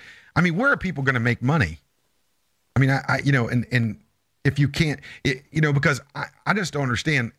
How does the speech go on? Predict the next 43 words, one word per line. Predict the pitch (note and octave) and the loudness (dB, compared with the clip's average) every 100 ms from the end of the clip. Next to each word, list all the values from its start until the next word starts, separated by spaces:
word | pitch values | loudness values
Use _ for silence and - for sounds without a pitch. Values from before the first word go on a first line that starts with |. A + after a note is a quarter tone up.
| - | -14
I, | - C#3 E3 | -2 -2 0
I | C3+ | 0
remember | E3+ D3 D3+ C3 A2+ | 0 0 0 0 0
in | A2 A#2+ | -2 -2
the | G#2+ | 0
beginning, | G#2 G#2+ F3 A#2 G#2 _ - | 0 0 0 -4 -6 _ -6
everybody | C#3 E3+ C#3+ B2+ | -2 0 2 2
was, | G#2+ - - - - | 0 -2 -14 -14 -2
you | C3 | 2
know, | |
the, | G#2 - - | 2 -2 -4
the | A2+ G#2+ F#2+ - | 0 2 2 0
car | - D3 | 0 0
stereo | - D#3 D#3+ D#3 | 2 4 4 2
industry | D3+ C3+ D#3 | 0 0 2
was, | C3+ A2+ - | 2 0 0
was | A#2+ - | -2 0
booming. | A2+ A2+ D3+ D#3+ D#3 - - _ _ - | 2 2 2 0 -2 -4 -16 _ _ 0
A | |
lot | C3+ D#3+ | 2 2
of | - | 2
things | D#3 | 2
were | B2 | 2
booming | G2 E3 G#3+ B2 | 2 2 2 0
because | A#2+ C#3+ A#2+ | 0 0 0
people | D3+ B2+ | 0 2
had | A#2 | 0
time | B2 B2 F3+ | 2 0 2
and | D#3+ | 4
they | |
were, | G#2+ - | 2 2
they | A2 A2 | 2 2
had | A2+ | 2
some, | G2 G#2 F2+ - - | 0 -4 -6 -10 -2
even | C3 B2+ | 2 4
the | A2+ | 4
unemployment | A#2 G2 C3 C3+ D3+ - _ _ | 4 2 2 2 2 -4 _ _
was, | A2+ F#2 - | 0 0 -2
they | C#3+ B2+ | -2 2
were | G#2 | 2
spending | - G#3 B3+ | 2 0 2
that | C3+ F#2 | 0 -2
money. | D#2+ E2 | -10 -12